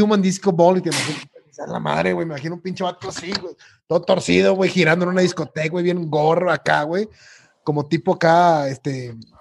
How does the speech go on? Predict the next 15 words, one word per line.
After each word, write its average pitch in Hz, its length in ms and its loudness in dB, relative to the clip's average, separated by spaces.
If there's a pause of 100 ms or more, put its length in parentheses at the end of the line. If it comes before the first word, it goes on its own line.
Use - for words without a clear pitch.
(560)
Eh, 135 480 2
¿cómo 165 160 -2
se - 80 2
llamaba 160 200 2
esta, 147 600 0
esta 151 200 -2
ro-, 151 200 -2
esta - 180 -10
película 156 460 0
de 151 80 6
los 131 180 -2
dos 123 140 0
miles 147 320 -6
que, 113 260 -10 (920)
Postal? 165 560 2